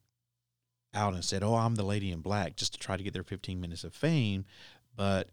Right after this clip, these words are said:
it wasn't true. Um, so we had this mystery going on for thirty plus years where, uh,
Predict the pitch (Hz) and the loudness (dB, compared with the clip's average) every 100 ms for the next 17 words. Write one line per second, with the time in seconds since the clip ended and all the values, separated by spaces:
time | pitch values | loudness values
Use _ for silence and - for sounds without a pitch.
0 | - 98 95 98 98 101 95 87 - - | -8 -8 -8 -6 0 0 0 -6 -10 -14
1 | - - - 170 180 90 85 - _ _ | -12 -10 -4 2 2 2 -2 -16 _ _
2 | _ _ _ _ - 104 98 98 95 _ | _ _ _ _ -4 0 2 0 -4 _
3 | _ _ _ _ _ _ - - 107 101 | _ _ _ _ _ _ -4 0 0 0
4 | 98 101 117 117 113 117 110 107 90 95 | -2 -2 -2 0 -2 0 0 -2 -2 -2
5 | 98 107 131 - 113 95 101 101 98 90 | 0 0 0 0 -4 -2 -2 0 0 -2
6 | 92 92 - 85 95 98 95 92 85 - | -2 -4 -6 -4 -2 -2 -2 -4 -6 -4
7 | 98 117 139 113 95 92 98 - - - | -4 0 2 2 2 -2 -2 -2 -4 -18
8 | - - _ _ - 98 95 95 90 87 | -20 -20 _ _ -6 -2 0 -2 -4 -6
9 | - _ _ _ 107 95 87 | -12 _ _ _ -8 -6 -6